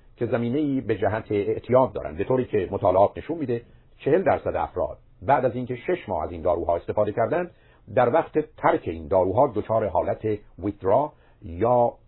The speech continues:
آسیبی شدند که بعد از ترک دارو پیدا می‌شه، که معمولاً یا بازگشت بیماری، برخی از اوقات به صورت شدیدتر، و یا اختلالات در خواب و یا بروز بیماری‌های روانتنی یا سایکوسوماتیک است.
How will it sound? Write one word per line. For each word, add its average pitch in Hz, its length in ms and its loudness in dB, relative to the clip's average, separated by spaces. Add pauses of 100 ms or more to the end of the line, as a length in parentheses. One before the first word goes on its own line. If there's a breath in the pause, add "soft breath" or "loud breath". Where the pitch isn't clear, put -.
(120)
آسیبی 156 540 0
شدند 117 360 -4
که 107 100 -4
بعد 87 240 -2
از 80 100 -4 (160)
ترک 82 300 -6
دارو 87 260 0
پیدا 101 280 0
می‌شه، - 260 -14 (300 soft breath)
که 98 60 -6
معمولاً 98 320 0
یا 92 280 2 (120)
بازگشت 87 500 0
بیماری، 123 400 -4
برخی 107 240 0
از 85 80 -4
اوقات 90 240 0
به 82 100 -12
صورت 85 380 -6
شدیدتر، 82 560 -2 (500 soft breath)
و 123 40 -4
یا 151 180 4
اختلالات 110 520 0
در 87 160 -4
خواب 110 460 2 (480 soft breath)
و 113 80 2
یا 135 180 2
بروز 127 400 0
بیماری‌های 101 720 -2
روانتنی 85 480 -4
یا 101 240 -2
سایکوسوماتیک 104 640 -6
است. - 140 -16